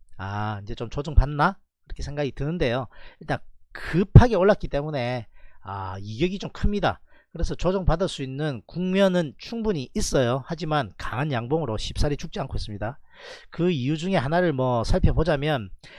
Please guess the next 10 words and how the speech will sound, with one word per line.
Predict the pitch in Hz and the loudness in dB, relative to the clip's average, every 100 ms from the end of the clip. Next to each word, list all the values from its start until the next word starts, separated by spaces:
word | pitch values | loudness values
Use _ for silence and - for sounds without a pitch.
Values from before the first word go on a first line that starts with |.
| - | -14
미중 | - 135 147 202 | -4 -2 0 4
간의 | 214 185 | 4 4
무역 | 123 110 156 175 | 0 2 2 2
협상이 | 175 214 196 131 139 - | 2 0 0 -2 -2 -4
순조롭게 | - 151 202 226 180 | -4 0 0 2 0
어느 | 185 | 0
정도 | 175 151 156 131 104 - - - - - | -2 -2 2 2 -2 -10 -18 -18 -16 6
타결 | - 151 143 180 196 | 8 8 6 6 6
직전이란 | - - 226 226 165 135 120 113 110 107 104 107 110 | 4 2 2 4 2 0 -4 -6 -6 -8 -8 -10 -6
것은, | 131 175 175 | -2 -2 -2